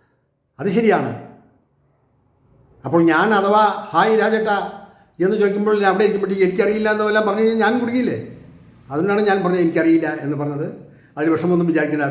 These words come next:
വീണ്ടും കൗണ്ടറിൽ വന്നിട്ട്, കൗണ്ടറിൽ വന്നിട്ട് ഞാൻ അവരോട് പറഞ്ഞു, "ഏഹ്, ഞാൻ വളരെ റെസ്പെക്റ്റ് ചെയ്യുന്ന ഒരു സംവിധായകനാണ്. അദ്ദേഹവുമായിട്ടുള്ള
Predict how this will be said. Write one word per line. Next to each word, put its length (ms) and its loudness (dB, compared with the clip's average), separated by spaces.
വീണ്ടും 320 2
കൗണ്ടറിൽ 320 0
വന്നിട്ട്, 220 -4
കൗണ്ടറിൽ 360 2
വന്നിട്ട് 300 -2
ഞാൻ 100 -2
അവരോട് 300 0
പറഞ്ഞു, 240 0
"ഏഹ്, 380 -14
ഞാൻ 100 4
വളരെ 240 0
റെസ്പെക്റ്റ് 340 -4
ചെയ്യുന്ന 240 4
ഒരു 160 -16
സംവിധായകനാണ്. 600 -4
അദ്ദേഹവുമായിട്ടുള്ള 560 2